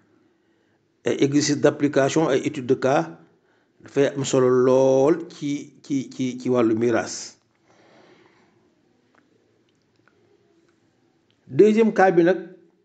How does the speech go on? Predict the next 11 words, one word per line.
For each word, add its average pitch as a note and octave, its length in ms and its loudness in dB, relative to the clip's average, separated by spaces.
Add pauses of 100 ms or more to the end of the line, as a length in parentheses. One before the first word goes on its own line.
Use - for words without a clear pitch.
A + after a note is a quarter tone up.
(160)
deuxième F3 400 4
partie E3+ 280 -2
bi, E3 340 -6 (180)
deuxième D3 400 -2
partie C3+ 260 -4
bi, F3 220 -4 (140)
maanaam C3 320 -4
étude D#3+ 200 -6
de D#3+ 100 6
cas C#3 260 2
yi, F#3+ 180 0